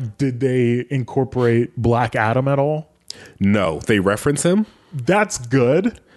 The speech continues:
Speaker 1: I'm
Speaker 2: Black
Speaker 1: glad to hear that.
Speaker 2: Black Adam is referenced, uh, as a previous champion, but you don't actually see him.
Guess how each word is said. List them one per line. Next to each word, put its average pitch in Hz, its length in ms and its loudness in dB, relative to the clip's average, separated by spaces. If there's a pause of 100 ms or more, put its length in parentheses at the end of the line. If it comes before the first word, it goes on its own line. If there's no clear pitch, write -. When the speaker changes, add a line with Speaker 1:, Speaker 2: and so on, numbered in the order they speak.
(400)
Speaker 1:
I'm 139 120 -4
Speaker 2:
Black 120 120 2
Speaker 1:
glad 123 300 2
to 123 100 2
hear 110 180 2
that. 107 180 2
Speaker 2:
Black 117 160 0
Adam 127 220 2
is 92 140 0
referenced, 123 640 0 (100)
uh, 87 340 0
as 87 260 -2
a 87 100 0
previous 98 520 0
champion, 104 600 0 (220)
but 95 80 2
you 90 80 2
don't 104 100 2
actually 104 300 0
see - 380 0
him. - 160 -14